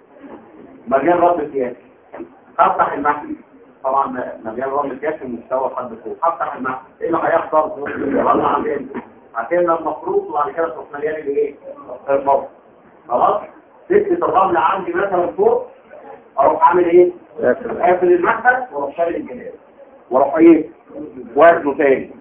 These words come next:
Speaker 1: كان عندي وزنه قبل ما اعمل التجربة خالص. واروح جاي وزنه تاني. فرق الوزن ده هو عبارة عن انهي رملة؟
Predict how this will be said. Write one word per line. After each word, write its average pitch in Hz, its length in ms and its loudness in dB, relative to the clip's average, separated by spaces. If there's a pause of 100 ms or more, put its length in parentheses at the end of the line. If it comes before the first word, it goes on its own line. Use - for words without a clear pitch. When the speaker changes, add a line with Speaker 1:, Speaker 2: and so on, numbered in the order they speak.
(360)
Speaker 1:
كان 110 100 -6
عندي 151 280 2
وزنه 208 600 6
قبل 139 220 2
ما 170 80 4
اعمل 160 200 2
التجربة 147 440 0
خالص. - 320 2 (320)
واروح 127 240 2
جاي 156 180 4
وزنه 151 320 2
تاني. 123 280 -2 (760)
فرق 214 220 4
الوزن 190 420 4
ده 202 220 2 (200)
هو 208 120 2
عبارة 165 280 4
عن 170 180 4
انهي 190 180 0
رملة؟ 180 420 6